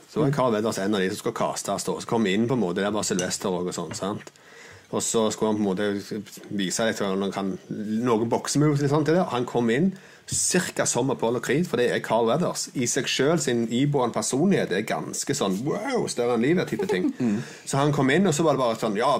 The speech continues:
Speaker 1: det, hvem er han der? Gi meg en skikkelig bokser, så jeg kan vise noe." Og bare, der liksom.
Speaker 2: Ja.
Speaker 1: På grunn av det så fikk han rollen.
Speaker 2: Kult.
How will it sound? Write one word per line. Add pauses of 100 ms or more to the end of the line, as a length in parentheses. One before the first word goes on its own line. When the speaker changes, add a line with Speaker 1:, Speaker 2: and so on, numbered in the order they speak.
Speaker 1:
det,
hvem
er
han
der?
Gi
meg
en
skikkelig
bokser,
så
jeg
kan
vise
noe." (200)
Og
bare, (200)
der
liksom. (140)
Speaker 2:
Ja. (280)
Speaker 1:
På
grunn
av
det
så
fikk
han
rollen. (360)
Speaker 2:
Kult.